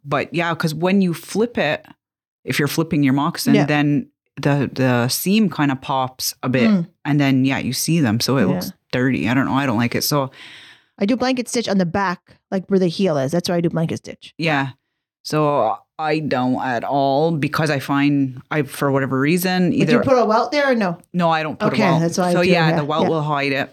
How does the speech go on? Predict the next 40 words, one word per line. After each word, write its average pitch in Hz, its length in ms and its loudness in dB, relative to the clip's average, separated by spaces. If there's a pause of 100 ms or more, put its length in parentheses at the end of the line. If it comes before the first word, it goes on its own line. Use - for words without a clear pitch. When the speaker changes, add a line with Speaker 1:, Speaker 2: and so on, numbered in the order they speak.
(180)
Speaker 1:
But 170 160 0
even 196 320 -2
with 190 300 -2
the 151 220 -2
side 160 360 -2
stitch, - 300 -2
when 135 120 2
I 131 80 2
did 139 180 -2
it, 143 240 -4 (400)
it 143 240 -4
showed 135 320 0
anyways. 110 440 0
So 117 440 -4 (440)
I - 80 -4
think 160 180 0
it's 156 140 -2
like 135 260 -4
how 143 360 -2
tight - 340 -4
it, 180 160 0
you, 151 300 0
it 165 160 -2
has 202 200 -2
to - 60 -8
be 170 120 -2
super 214 280 -2
tight, 214 240 -2
but 110 140 -2
sometimes 160 480 0
when 147 140 0
you 143 80 0
flip - 260 -6
it, - 140 -2
it's, - 240 -4
it's - 160 -12
gonna 80 160 -4
show. - 260 -2
So - 300 -6
Speaker 2:
Mm-hmm. 180 280 -2